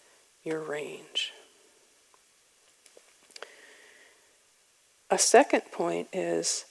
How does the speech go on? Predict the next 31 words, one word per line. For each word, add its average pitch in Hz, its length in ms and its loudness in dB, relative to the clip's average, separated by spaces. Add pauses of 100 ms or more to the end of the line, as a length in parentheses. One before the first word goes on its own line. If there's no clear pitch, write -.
(320)
you 185 260 0
want 185 380 4
to, 175 720 -2 (600)
um, 175 460 -8 (1200)
build 233 280 12
up 208 180 12
some 185 320 4
momentum 175 960 2
for - 180 4
working 165 440 6
with 165 180 -6
the 160 80 0
difficult - 560 0
person - 600 -4 (720)
by 175 180 10
starting 180 960 8 (160)
not 185 300 4
with 214 160 2
the 196 80 2
difficult - 540 0
person 214 420 2
in 170 160 -2
this 165 160 -4
sitting, 165 500 -4
but 170 280 2 (300)
spending 202 520 6
a 190 60 8
little 185 260 8
bit 170 180 4
of 170 180 0
time 170 460 2